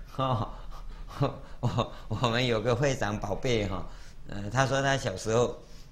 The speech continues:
啊，通通准备好了就上学去了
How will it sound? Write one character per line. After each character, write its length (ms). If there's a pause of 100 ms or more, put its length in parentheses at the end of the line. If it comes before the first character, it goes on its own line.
(160)
啊， 240 (1300)
通 160
通 160
准 160
备 160
好 180
了 140 (400)
就 120
上 200
学 200
去 180
了 100